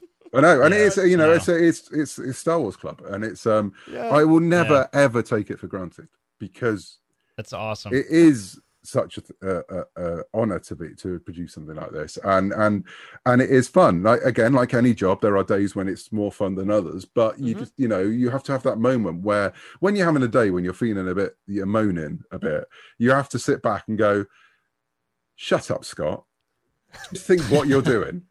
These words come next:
Speaker 1: <laughs> and then you realise, "Oh, yeah, oh, yeah, that's fair enough." And, and, but, um, and I think we've all had those moments when, you know, when we're in the thick of it and we're in the mire of it, and you think, "Oh,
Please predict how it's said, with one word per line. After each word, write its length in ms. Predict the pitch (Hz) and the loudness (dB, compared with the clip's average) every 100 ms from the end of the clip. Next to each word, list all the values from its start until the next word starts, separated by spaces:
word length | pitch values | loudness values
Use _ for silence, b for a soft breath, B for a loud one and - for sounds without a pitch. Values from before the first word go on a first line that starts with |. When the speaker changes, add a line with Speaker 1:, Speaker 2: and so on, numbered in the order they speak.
| - | -12
Speaker 1:
<laughs> 220 | 127 - 123 | -8 -6 -2
and 260 | 123 131 | -2 0
then 200 | 143 143 | 2 2
you 160 | 135 127 | 2 2
realise, 340 | 123 117 113 | 0 0 0
"Oh, 120 | 123 | 0
yeah, 240 | 113 120 113 | 0 -2 -2
oh, 220 | 131 127 | 0 0
yeah, 200 | 113 95 92 | 2 0 -2
that's 200 | 95 - | -6 -10
fair 160 | 90 | -10
enough." 320 | 85 190 - - | -10 -12 -16 -4
And, 260 | 123 120 139 | 0 2 2
and, 460 | 139 139 139 135 | 0 -2 -4 -4
but, 200 | 143 127 127 | -2 -2 2
um, 400 | 120 117 117 - b b b b _ _ _ _ _ _ _ | 2 2 -2 -6 b b b b _ _ _ _ _ _ _
and 100 | 127 | 0
I 60 | 139 | 2
think 140 | 147 | 0
we've 180 | 139 131 | 0 2
all 160 | 147 127 | 2 2
had 140 | 107 | 0
those 160 | 107 98 | -2 -4
moments 380 | 87 80 78 | -8 -10 -10
when, 160 | 107 101 | -8 -8
you 160 | 104 90 | -6 -6
know, 160 | 82 | -6
when 240 | 85 98 104 | -6 -8 -6
we're 180 | 113 | -6
in 100 | 120 | -4
the 100 | 117 | -4
thick 340 | 104 - 139 - | -6 -6 -6 -4
of 80 | 98 | -6
it 80 | |
and 160 | 90 92 | -6 -6
we're 80 | 98 | -6
in 80 | 92 | -6
the 60 | |
mire 260 | 92 113 107 | -2 0 0
of 120 | 95 | -2
it, 120 | 92 | -4
and 100 | 92 | -6
you 120 | 95 90 | -8 -8
think, 260 | - 92 - | -10 -10 -4
"Oh, 320 | 113 107 92 | -2 -2 -4